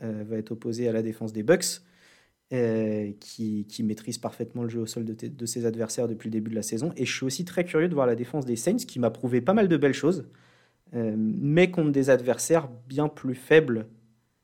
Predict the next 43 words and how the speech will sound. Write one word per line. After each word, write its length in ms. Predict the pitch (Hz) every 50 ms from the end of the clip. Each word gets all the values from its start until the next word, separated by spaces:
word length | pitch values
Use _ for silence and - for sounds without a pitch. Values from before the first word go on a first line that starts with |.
| _ _ _ _
que, 580 | - - 131 120 117 113 113 110 110 107 110 110 -
que 120 | - 143
ces 200 | 139 - 131 120
Bucks. 380 | 123 135 165 175 - - - - _ _ _ _ _ _ _ _ _ _ _ -
Euh, 580 | 120 117 110 110 110 107 107 110 110 110 110 110
je 160 | 110 110 - 127
me 140 | 127 131
demande 300 | 127 127 139 135 139 139
bien, 300 | 135 135 147 160 165 160
euh, 200 | 143 135 131 127
je 80 | 120 -
me 40 | 135
demande 220 | 127 127 131 131 120
bien 120 | 139 139
ce 60 | -
qu'on 100 | - 127
va 100 | 123 120
avoir. 320 | 117 117 123 139 165 165 151
Euh, 540 | 131 127 123 120 117 117 113 113 117 120
j'ai 180 | 113 113 117 123
hâte 120 | 127 127
de 80 | 123 135
voir 320 | 127 135 143 139 135 135
Latimore, 480 | 131 127 123 - - 135 143 190 202 -
qui 100 | - 139
doit 120 | 127 127
aussi 180 | 123 - - 120
se 80 | - -
racheter 360 | - 123 - - - 143 135
de, 360 | 131 123 117 117 113 113 110 113
de 100 | 120 117
son, 280 | 113 - - 123 120 117 113 117 131 - - 127
de 100 | 131 131
son 180 | 131 - 143 131
comportement 680 | 135 - 151 143 - 165 - - - 151 156 156 160
qu'il 280 | 156 156 - 139 123 123
a 40 | 123
eu 140 | 131 139 131
avec, 340 | 120 120 120 113 - - - - -
avec 200 | 139 131 127 123
D 120 | 127 127
K 80 | - 143
Metcalf 580 | 127 127 120 120 - - 139 135 135 - -